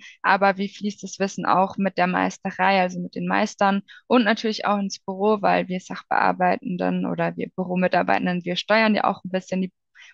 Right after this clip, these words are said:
Prozesse draußen und müssen dann ja auch gucken, dass es immer ein Wissensstand bleibt. Und dann ging es eben darum zu sagen, okay, welche Kanäle haben wir denn jetzt zur Wissensverbreitung schon und zur Dokumentation und welche wollen wir dann auch weiter nutzen, beziehungsweise worauf wollen wir uns fokussieren?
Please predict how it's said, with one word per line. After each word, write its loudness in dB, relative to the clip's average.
Prozesse -4
draußen 2
und -2
müssen -8
dann -2
ja 0
auch -2
gucken, -6
dass -6
es -16
immer -2
ein -2
Wissensstand 0
bleibt. 0
Und -4
dann 4
ging -2
es -6
eben -2
darum 2
zu -16
sagen, 0
okay, 0
welche 0
Kanäle 0
haben 4
wir 6
denn 2
jetzt 0
zur -2
Wissensverbreitung 0
schon 0
und -2
zur -6
Dokumentation -4
und -2
welche 2
wollen 0
wir 0
dann 0
auch -8
weiter 2
nutzen, 2
beziehungsweise -4
worauf -2
wollen 0
wir -2
uns -4
fokussieren? 0